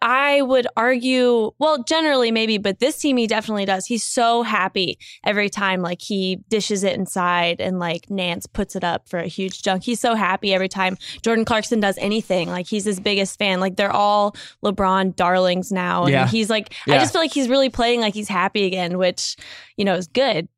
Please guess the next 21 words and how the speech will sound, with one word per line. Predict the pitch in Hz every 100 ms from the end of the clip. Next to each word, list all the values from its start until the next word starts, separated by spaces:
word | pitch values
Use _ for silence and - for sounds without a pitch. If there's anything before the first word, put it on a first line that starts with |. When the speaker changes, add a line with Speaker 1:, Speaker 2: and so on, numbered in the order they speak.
| _
Speaker 1:
if | 202
you're | 196 185
LeBron | 180 180
James | 180 190 185
and | 180
Speaker 2:
It's | 185
Speaker 1:
you |
Speaker 2:
weird. | 160
Speaker 1:
can | 147
Speaker 2:
He's |
Speaker 1:
do | 180
Speaker 2:
gone | 156
Speaker 1:
whatever | 175 165
Speaker 2:
from |
Speaker 1:
you | 196
Speaker 2:
peers | 220 151
Speaker 1:
want. | -
Speaker 2:
to |
proteges. | - 135 113 101 101 - -
Yeah. | 110 - -
Speaker 1:
Yeah. | 190 -